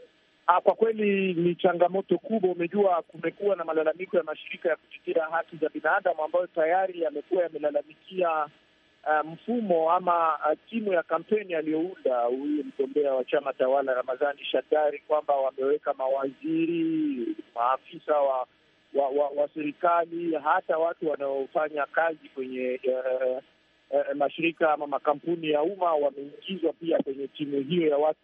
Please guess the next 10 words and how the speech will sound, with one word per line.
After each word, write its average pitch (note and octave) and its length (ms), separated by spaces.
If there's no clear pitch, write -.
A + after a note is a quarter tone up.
mia C3+ 160
sita D#3+ 260
na C3 180
arobaini. D3 560
Kwa C3+ 100
hiyo D#3+ 200
wamesema E3 540
ni, D#3+ 340
ni E3+ 340
kan-, E3 260